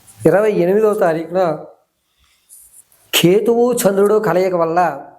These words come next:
మకర రాశి వారికి ఒక అద్భుతమైనటువంటి ఫలితాలు ఏర్పడుతున్నాయి. ఏమిటయ్యా అంటే, మీరు ఇంతకు ముందు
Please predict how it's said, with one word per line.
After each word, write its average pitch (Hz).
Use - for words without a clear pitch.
మకర 139
రాశి 185
వారికి 156
ఒక 156
అద్భుతమైనటువంటి 180
ఫలితాలు 151
ఏర్పడుతున్నాయి. 120
ఏమిటయ్యా 131
అంటే, 104
మీరు 180
ఇంతకు 170
ముందు 180